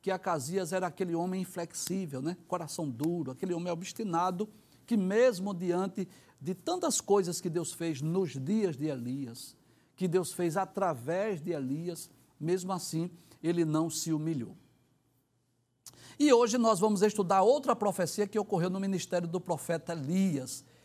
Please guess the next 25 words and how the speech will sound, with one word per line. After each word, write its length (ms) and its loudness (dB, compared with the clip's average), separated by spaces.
Eu 100 2
diria, 460 4
a 140 8
última 360 4
profecia 520 2
de 120 0
Elias, 500 4
antes 380 6
de 80 4
ele 140 2
ser 160 0
levado 380 2
ao 100 2
céu 400 0
numa 400 4
carruagem 760 2
de 200 -2
fogo. 840 4
Você 340 2
sabe, 300 2
né? 100 2
Elias, 480 4
ele 200 2
não 220 6
morreu. 500 6